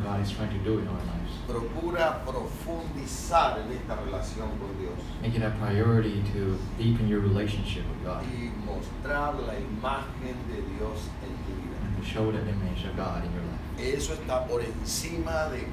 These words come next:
Speaker 2: cualquier cosa civil o en el mundo.
Speaker 1: That is above everything else in our world.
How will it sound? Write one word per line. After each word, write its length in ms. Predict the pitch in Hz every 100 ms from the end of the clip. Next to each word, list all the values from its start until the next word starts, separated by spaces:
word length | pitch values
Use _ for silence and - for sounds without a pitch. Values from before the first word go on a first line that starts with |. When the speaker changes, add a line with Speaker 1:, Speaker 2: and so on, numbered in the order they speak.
| -
Speaker 2:
cualquier 840 | 104 - - - - 143 139 139 - -
cosa 460 | 123 - - 117 - - - - - -
civil 600 | - - - 143 143 147
o 40 |
en 60 | 120
el 60 | 113
mundo. 160 | - - - - - -
Speaker 1:
That 80 | 110
is 100 | 104
above 200 | 98 - -
everything 440 | - 117 117 120 113
else 320 | 104 98 -
in 140 | - -
our 120 | -
world. 320 | - - -